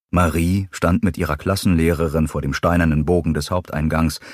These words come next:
Die Lehrerin beobachtete Eli, wie er ausstieg. Ihre Hände lagen auf Maries Schultern. In der Geste lag jedoch keine Freundlichkeit.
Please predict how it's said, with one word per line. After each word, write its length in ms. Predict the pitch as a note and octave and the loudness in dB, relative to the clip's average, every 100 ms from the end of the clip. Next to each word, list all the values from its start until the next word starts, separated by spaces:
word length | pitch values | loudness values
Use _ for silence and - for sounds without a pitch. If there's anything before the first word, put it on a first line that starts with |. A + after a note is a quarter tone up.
| - - _ _ _ _ _ | -20 -20 _ _ _ _ _
Die 140 | B2 | -4
Lehrerin 520 | A#2+ C3+ C3 B2 C3 B2 | 2 4 4 4 4 4
beobachtete 600 | A#2+ C3+ G#2+ - D#2+ E2+ | 2 2 2 0 -2 0
Eli, 440 | G2 F#2 E2+ E2 | 0 2 2 0
wie 100 | E2+ | 0
er 140 | F2+ | -2
ausstieg. 580 | D#2 G2 - G2+ - - _ _ _ _ _ _ | -2 -6 -10 -12 -12 -16 _ _ _ _ _ _
Ihre 200 | - D#2 | -4 -2
Hände 320 | D#2 D#2+ D#2+ F2 | 0 0 2 2
lagen 300 | D#2+ D#2 D2 | 0 0 -2
auf 120 | D2 | 0
Maries 360 | D2 D#2 D#2 | -2 -2 -4
Schultern. 520 | - G#2 F#2 F2 C#2+ C2 - - _ _ _ _ _ | -4 -4 -2 -2 -4 -6 -16 -20 _ _ _ _ _
In 100 | - | 2
der 100 | A2+ | 2
Geste 320 | A2+ A#2+ - | 6 4 4
lag 200 | A#2+ A#2 | 4 4
jedoch 300 | A#2 A2 G2+ | 4 2 2
keine 300 | - A2+ G2+ | 0 2 2
Freundlichkeit. 920 | F#2+ - A#2+ A#2 D2 - - B1+ - | 0 -2 -2 -2 -4 -6 -6 -6 -10